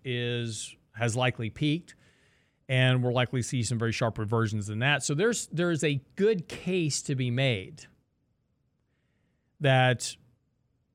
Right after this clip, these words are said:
we're gonna see more volatility and more downside to markets this year. Now, that's, that's one case. The other case, of course, is that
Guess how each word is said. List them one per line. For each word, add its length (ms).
we're 160
gonna 120
see 160
more 160
volatility 600
and 80
more 100
downside 480
to 60
markets 380
this 180
year. 200
Now, 280
that's, 360
that's 180
one 200
case. 260
The 100
other 140
case, 320
of 120
course, 320
is 140
that 320